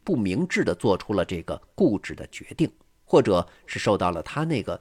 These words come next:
充满着鼓动性的夫人的影响。尽管罗伯特自己的政治观念也有所觉醒，但是他并没有迫切加入共产党的冲动，也没有觉得加入是一个什么重要的原则性问题。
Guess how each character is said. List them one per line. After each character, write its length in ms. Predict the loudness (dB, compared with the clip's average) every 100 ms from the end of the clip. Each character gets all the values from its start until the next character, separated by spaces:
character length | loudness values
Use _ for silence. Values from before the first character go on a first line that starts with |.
| _
充 300 | -6 -2 0
满 220 | 2 0 0
着 100 | -4
鼓 320 | -2 -2 0
动 240 | 2 2
性 240 | 2 -2 0
的 140 | -2
夫 340 | -4 -2 -2 0
人 200 | -2 -2
的 100 | -8
影 260 | -8 -12
响。 160 | -10 -12 -14 _ _ _ _ _ _ _ _ -20 _ _ _ _
尽 160 | 2 8
管 140 | 8
罗 100 | 10
伯 100 | 6
特 160 | 6 4
自 160 | 4
己 80 | 4
的 140 | 4
政 180 | 6 4
治 80 | 4
观 220 | 8 8
念 180 | 8 4
也 120 | 4
有 180 | 4 4
所 160 | 4 0
觉 260 | 2 4
醒， 320 | 4 2 -4 0
但 120 | 0
是 120 | 0
他 160 | -4 -2
并 200 | 0 0
没 140 | 0
有 100 | 0
迫 340 | -2 0 6 6
切 200 | 4 0
加 220 | 2 2
入 140 | 2
共 180 | 0 -4
产 180 | -4 -6
党 160 | -6 -8
的 80 | -12
冲 260 | -4 0 4
动， 160 | 4 2 _
也 120 | 2
没 180 | 4 6
有 140 | 6 6
觉 160 | 4
得 220 | 6 4 2 -8
加 240 | 2 4
入 220 | 6 4 0
是 280 | -2 0 0
一 80 | 2
个 120 | 0
什 160 | 0
么 220 | -2 -2 -2 _
重 240 | -2 0
要 160 | 0 0
的 160 | -2 -12 0
原 260 | 0 0
则 160 | 0 -4
性 220 | -4 -6
问 160 | -6 -6
题。 200 | -12